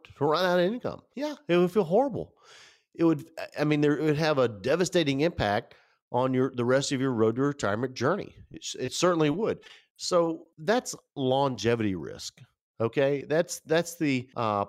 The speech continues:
possibility of, of you outliving your income. Okay, folks. Uh, you know, we, but this is the good news. I, I get so excited about this because we can show you how to avoid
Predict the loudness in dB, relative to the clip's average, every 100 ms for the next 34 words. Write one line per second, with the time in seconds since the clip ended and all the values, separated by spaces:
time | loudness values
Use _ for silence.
0 | -8 -4 -2 0 2 4 4 4 4 2
1 | 0 -4 0 -2 -2 0 0 0 0 2
2 | 0 -2 -8 _ _ -4 -2 -2 -2 -6
3 | -6 -6 -6 -6 -2 -2 0 2 0 2
4 | 0 0 -2 2 2 0 -2 -6 -6 -14
5 | -16 _ _ -6 -4 -4 -2 -4 -4 -2
6 | -2 -2 -6 -14 -20 _ _ -6 -6 -6
7 | -20 -20 -16 -6 -4 -4 -6 -6 -4 0
8 | 2 0 -2 -2 0 0 2 2 2 2
9 | 0 -4 -10 -10 -10 -20 -10 -6 -2 -2
10 | -4 _ -14 -6 0 0 0 -2 -2 0
11 | 2 4 4 4 2 2 0 -4 -6 _
12 | _ -2 2 2 0 -2 -2 2 4 4
13 | 4 0 -2